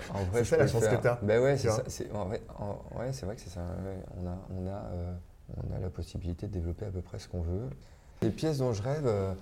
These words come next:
Speaker 1: ouais, c'est sou-, c'est souvent, euh, des, des pièces, euh, c'est un peu le hasard, hein. Évidemment, j'ai, euh, j'ai, tu vois, Pinterest, ou, euh,
Speaker 2: Ouais.
Speaker 1: tu vois, avec plein de pièces que
Speaker 2: Plein de pièces épinglées.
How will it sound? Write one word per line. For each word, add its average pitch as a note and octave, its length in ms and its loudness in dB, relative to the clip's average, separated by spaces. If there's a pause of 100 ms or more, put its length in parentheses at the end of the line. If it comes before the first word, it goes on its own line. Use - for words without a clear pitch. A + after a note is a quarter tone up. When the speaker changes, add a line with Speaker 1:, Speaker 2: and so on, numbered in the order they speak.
(400)
Speaker 1:
ouais, G2+ 140 -2
c'est F#2+ 140 -2
sou-, - 200 -6
c'est G2 180 -4
souvent, A#2 360 -2
euh, F#2 180 2
des, F2+ 320 2
des F2 160 -2
pièces, - 460 -8
euh, F2 640 -2
c'est F2+ 160 -8
un E2+ 60 -2
peu F2 120 -6
le G2 160 0
hasard, G2 320 -2
hein. F2 100 -2 (360)
Évidemment, F#2+ 520 0
j'ai, F2+ 240 0
euh, E2 220 -4 (760)
j'ai, F2 260 -2 (720)
tu - 160 -14
vois, F2+ 240 -4 (280)
Pinterest, F2 680 -8
ou, - 180 -8
euh, G#2+ 60 0
Speaker 2:
Ouais. G2 80 -4 (380)
Speaker 1:
tu - 120 -20
vois, F2+ 180 -2
avec F2+ 180 -8 (140)
plein F#2+ 140 -2
de F2+ 60 -4
pièces F2+ 280 -6
que - 120 -8 (800)
Speaker 2:
Plein A2+ 100 -4
de G2+ 60 -4
pièces G#2+ 200 -4
épinglées. G2+ 440 -2